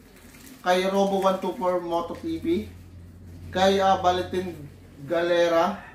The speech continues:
Kay Taramukbang Tayo. Kay Claudio Oliver Junior ng, ah, San Fernando, La Union. Kay Cable Man ng, ah, Cebu Cable. Kay James Smart, Ben Dibel. Kay Chris Cruz T V. Kay Dex, kay Detix Parts ng, ah, Davao.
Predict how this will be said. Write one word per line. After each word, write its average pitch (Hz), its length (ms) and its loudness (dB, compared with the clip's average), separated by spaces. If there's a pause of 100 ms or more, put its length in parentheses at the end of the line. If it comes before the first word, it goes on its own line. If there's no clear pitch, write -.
(120)
Kay 190 240 -4
Taramukbang 196 880 2
Tayo. 180 640 -2
Kay 185 160 -8
Claudio 190 320 2
Oliver 185 320 -4
Junior 180 320 -4
ng, 165 160 -2
ah, 160 80 -2
San 165 240 -4
Fernando, 160 400 0
La 160 160 -2
Union. 165 400 -4 (560)
Kay 170 240 0
Cable 185 400 2
Man 180 240 0
ng, 175 80 -2
ah, 175 80 0
Cebu 170 480 -4
Cable. 165 640 -4 (320)
Kay 165 160 -2
James 196 240 2
Smart, 190 560 -2
Ben 160 240 -4
Dibel. 175 480 -2 (120)
Kay 165 240 -8
Chris 185 320 -4
Cruz 202 480 -4
T 170 160 -8
V. 190 300 -4 (300)
Kay 156 240 -6
Dex, - 560 -2
kay 151 200 -4
Detix 180 640 -2 (160)
Parts 196 400 0
ng, 170 140 -8
ah, 160 100 0
Davao. 165 560 2